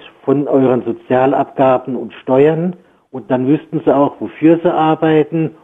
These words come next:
und hätten das Geld in der Tasche, anstatt, äh, anstatt, äh,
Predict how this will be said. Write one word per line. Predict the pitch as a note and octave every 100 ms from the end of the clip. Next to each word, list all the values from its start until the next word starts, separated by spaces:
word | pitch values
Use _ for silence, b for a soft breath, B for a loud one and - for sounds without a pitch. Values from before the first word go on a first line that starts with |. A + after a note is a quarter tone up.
| -
und | A#2+
hätten | B2+ C3+ C3+
das | B2 -
Geld | B2+ B2
in | A#2
der | G#2+
Tasche, | - C3 B2 F2+ - B B
anstatt, | A2 - - B2 -
äh, | - A#2+ A#2+ A#2 C3 C#3+ - _
anstatt, | B2 A#2 - - - - B B _
äh, | C3 B2 B2+